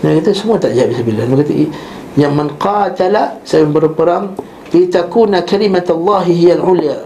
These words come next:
litakuna kalimat-, kalimatullahi hiyal ulya," untuk jadikan kalimah Allah Ta'ala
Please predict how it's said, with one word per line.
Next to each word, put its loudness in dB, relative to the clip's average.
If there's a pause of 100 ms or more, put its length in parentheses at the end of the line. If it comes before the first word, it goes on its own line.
(160)
litakuna 0
kalimat-, -2
kalimatullahi 0
hiyal -2
ulya," 4 (340)
untuk 0
jadikan 0
kalimah 0
Allah 0
Ta'ala 0